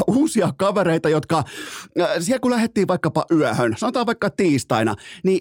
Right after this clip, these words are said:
ne oli niin harvoin mukana näissä peleissä, näissä gameissä, että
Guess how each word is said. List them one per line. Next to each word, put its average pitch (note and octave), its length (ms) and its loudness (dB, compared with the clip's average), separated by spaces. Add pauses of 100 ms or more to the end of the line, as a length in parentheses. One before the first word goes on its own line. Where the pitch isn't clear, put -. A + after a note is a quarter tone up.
(140)
ne G#3 140 2
oli A3+ 200 2
niin C4 380 4
harvoin F3 600 0
mukana E3+ 380 2
näissä E3+ 320 2
peleissä, D#3 460 0
näissä E3+ 280 0
gameissä, E3 560 0
että C#3 220 -2